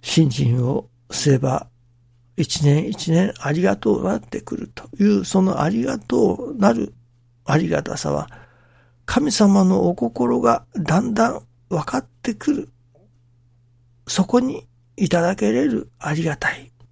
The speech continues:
ありがたさだと思いますね。また、そうでなければ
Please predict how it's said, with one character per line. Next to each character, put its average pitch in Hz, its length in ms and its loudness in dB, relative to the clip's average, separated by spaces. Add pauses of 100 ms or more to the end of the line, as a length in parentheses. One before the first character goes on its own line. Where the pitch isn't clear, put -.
(260)
あ - 120 -2
り 80 100 -2
が - 140 -2
た - 100 -8
さ - 300 -10 (880)
だ 147 160 0
と 139 240 -10 (100)
思 139 300 0
い 143 80 -2
ま - 140 -8
す - 160 -10
ね。 82 300 -8
ま 135 120 -6
た、 - 180 -10 (380)
そ 262 280 0
う 254 40 0
で 202 140 0
な 208 160 0
け 240 160 -6
れ 233 100 -6
ば - 280 -8